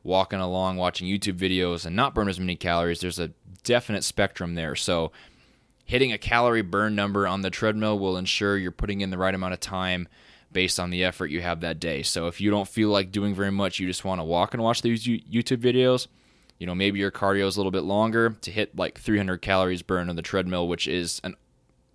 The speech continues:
useless number, except it just keeps you honest with your intensity. Uh, sleep, you can track that if you want. I don't, except that I aim for more sleep if I'm not making progress. If you really wanna dial everything in,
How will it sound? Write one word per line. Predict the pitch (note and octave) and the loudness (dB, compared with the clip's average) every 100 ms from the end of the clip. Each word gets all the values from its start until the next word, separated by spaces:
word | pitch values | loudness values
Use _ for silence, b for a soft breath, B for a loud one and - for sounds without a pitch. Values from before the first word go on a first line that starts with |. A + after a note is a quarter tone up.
| _ - | _ 4
useless | B2 F3+ C3+ - | 6 6 4 2
number, | A2 F#2 E2 F2+ - | 0 0 0 -4 -6
except | F#2 - G#2 - | -4 0 0 0
it | |
just | F#2 F#2 | -4 -4
keeps | - F#2+ F#2+ | -4 -6 -2
you | F2 | 0
honest | F2+ F2+ F2+ - | 0 0 -4 -2
with | F2+ | -2
your | F2+ E2 | -2 -4
intensity. | - D#2 - A1+ - B B B B B B B - | -4 -10 -10 -12 -14 B B B B B B B -10
Uh, | D#2 D#2 | -8 -4
sleep, | - - D#3 E3 - - _ _ _ _ - | -4 4 4 4 0 -12 _ _ _ _ -6
you | G#2 | -2
can | G2+ | 0
track | B2 A2+ A2+ | 4 4 4
that | A2+ | 2
if | G#2+ | 2
you | G2+ | -2
want. | G2 A2 A#2 - _ _ _ | 2 2 2 -2 _ _ _
I | G2 G2 | 0 2
don't, | F#2+ G2+ G2+ _ F2+ | 4 2 0 _ -8
except | - - F#2 - | -2 0 0 -2
that | E2+ E2+ - | -2 -2 0
I | E2+ | 0
aim | E2+ C#2 F2 E2+ | 0 0 -2 -4
for | - E2+ E2+ D#2+ | -4 -2 0 0
more | E2 F2+ E2+ | -2 -2 -2
sleep | - F#2 E2 - - | -2 -2 -4 -6 -14
if | F2 | -12
I'm | E2+ | -8
not | F2 E2 | -6 -6
making | E2+ E2+ | -8 -10
progress. | F#2 F2 D#2+ C2+ - - | -4 -4 -4 -8 -8 -8
If | G#2+ | -2
you | A2 | 4
really | A2+ A#2+ | 8 8
wanna | A2+ A2 G2+ | 8 4 2
dial | F#2+ G2+ G#2 | 2 4 4
everything | G#2 F#2+ G2 | 2 0 0
in, | G2+ A2+ | 2 2